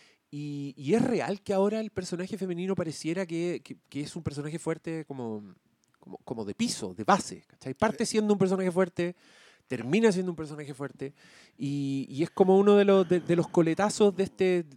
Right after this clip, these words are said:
Speaker 1: de, de esta un poco, que, que yo encuentro que está, honestamente, está súper tonta la, la cultura y la masa, como que estamos, estamos consumiendo mal. Entonces,
Speaker 2: Mm. Es
Speaker 1: ya,
Speaker 2: que ahí
Speaker 1: ya
Speaker 2: di-,
Speaker 1: una weá
Speaker 2: aca-,
Speaker 1: se hace
Speaker 2: aca-, acabáis,
Speaker 1: costumbre.
Speaker 2: diste la palabra exacta, estamos consumiendo.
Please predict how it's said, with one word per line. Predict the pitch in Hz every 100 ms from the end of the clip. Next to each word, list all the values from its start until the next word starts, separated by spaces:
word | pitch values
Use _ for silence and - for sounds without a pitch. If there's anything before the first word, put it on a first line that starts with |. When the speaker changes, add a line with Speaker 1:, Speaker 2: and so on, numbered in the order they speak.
| 120
Speaker 1:
de, | 127 107
de | 160
esta | -
un | 185
poco, | 185 190 -
que, | -
que | _ 175
yo |
encuentro | 190 254
que | 269
está, | - 233
honestamente, | 285 190 - 247 254
está | 226 180
súper | - 285
tonta | _ 185 240 -
la, | 226 208 202
la | 180 185
cultura | 165 - 165 208
y | 214
la | 156
masa, | 214 220 131
como | 110 113
que | 104
estamos, | - 185 202 196 185 175 _ - _
estamos | - 185 202
consumiendo | 185 - 165 208 202
mal. | 190 247 165 -
Entonces, | 120 175 208 185 _ - - _ _
Speaker 2:
Mm. |
Es | -
Speaker 1:
ya, | 185 208
Speaker 2:
que |
ahí | 196
Speaker 1:
ya | 214 247
Speaker 2:
di-, |
Speaker 1:
una | 254
weá | 226 240
Speaker 2:
aca-, |
Speaker 1:
se | 226
hace | 233
Speaker 2:
aca-, | 247
acabáis, | 190 -
Speaker 1:
costumbre. | 254 240 175 175
Speaker 2:
diste | 202 190 -
la | 190
palabra | 180 185 185
exacta, | - 170 _ -
estamos | _ - 165
consumiendo. | - 147 135 135 185 143